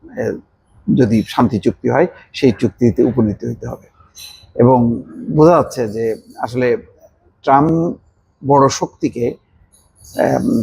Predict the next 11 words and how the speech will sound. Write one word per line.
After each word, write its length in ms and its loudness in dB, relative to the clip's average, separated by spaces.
পরাস্ত 420 0
করে 320 -2
তার 160 4
সাথে 580 0
মানে 360 -2
যুক্তিসঙ্গত 920 0
ব্যাপার 360 0
থাকলেও 400 2
সেই 480 2
ঝুঁকি 300 2
আর 80 0